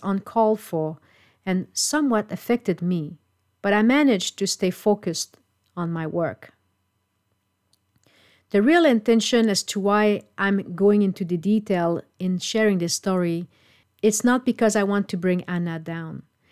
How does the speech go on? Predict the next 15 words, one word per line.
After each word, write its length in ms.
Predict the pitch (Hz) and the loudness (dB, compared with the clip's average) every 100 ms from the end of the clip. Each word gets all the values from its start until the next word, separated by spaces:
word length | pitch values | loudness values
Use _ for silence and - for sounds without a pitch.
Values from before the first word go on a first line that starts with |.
| _ - | _ -6
It's 220 | 202 - | -6 -4
to 180 | - 214 | -2 0
explain 680 | 214 - - 247 240 226 | 0 -4 -2 2 2 2
that 200 | 208 196 | 0 -2
receiving 840 | 208 208 - 277 277 190 170 170 - | 0 -2 0 2 2 0 -4 -8 -6
is 180 | 208 208 | -2 -2
as 200 | - 202 | -2 0
important 640 | 220 214 240 233 226 196 175 | 0 0 0 0 0 -2 -2
as 160 | 160 | -6
giving. 580 | - 196 185 170 147 156 _ _ _ _ _ _ _ _ _ - | -4 -2 -2 -6 -14 -18 _ _ _ _ _ _ _ _ _ 2
But 220 | 233 226 | 2 4
a 80 | 214 | 0
giver 540 | 185 277 302 220 175 | 2 4 4 2 -2
cannot 600 | 180 233 208 208 190 170 | -2 -2 0 0 -2 -6
give 460 | 151 214 175 175 | 0 2 2 -4